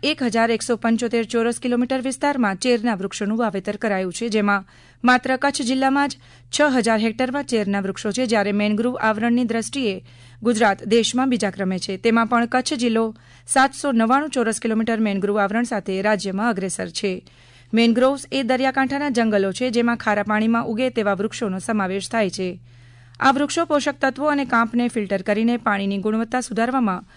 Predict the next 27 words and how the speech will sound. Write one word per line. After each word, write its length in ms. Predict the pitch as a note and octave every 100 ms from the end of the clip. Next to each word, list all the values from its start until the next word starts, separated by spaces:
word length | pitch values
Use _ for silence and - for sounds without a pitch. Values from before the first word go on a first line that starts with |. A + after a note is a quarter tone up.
| - - -
નિર્ણાયક 380 | B3 B3+ G#3+ F3
ભૂમિકા 400 | G3 F#3 G#3 A3+
ભજવે 380 | A3+ G3+ F#3
છે. 320 | F3 G#3+ G3 B3 - - - - - - - - - - - - - -
પશ્ચિમ 340 | C4+ C4+ E4+
રેલવે 280 | E4 D#4 D#4+
દ્વારા 260 | D#4 D#4+ D#4+
ભુજ 240 | C4 C4+
અને 160 | C#4+ C#4+
રાજકોટ 400 | B3+ - C4 B3+
વચ્ચે 260 | B3+ C4+
ત્રિ-અઠવાડિક 600 | C4 B3+ A#3 G#3+ A3+ A3+
સ્પેશિયલ 440 | - - A#3+ C4+ B3+
ટ્રેન 220 | A#3 G#3+
ચલાવવાનો 500 | A3+ G#3 F#3 F#3 G3+
નિર્ણય 300 | A#3 G#3+ G#3
લેવાયો 380 | G#3 F#3+ F3 F3
છે. 360 | - F#3 F3+ - - - - -
ટ્રેન 180 | A#3+ A#3+
નંબર 420 | B3 B3+ C4 B3 - - - -
શૂન્ય 400 | - C#4+ C#4 D4
નવ 260 | D4 C#4+ D4
પાંચસો 440 | D4 A#3+ A#3 B3
છેતાલીસ 600 | A#3+ A3+ A3 G3+ G3 G#3 - -
ભુજ 280 | G#3+ B3+ B3
રાજકોટ 440 | G#3 G3+ A3+ G#3
સ્પેશિયલ 540 | - B3 B3 C4 F#3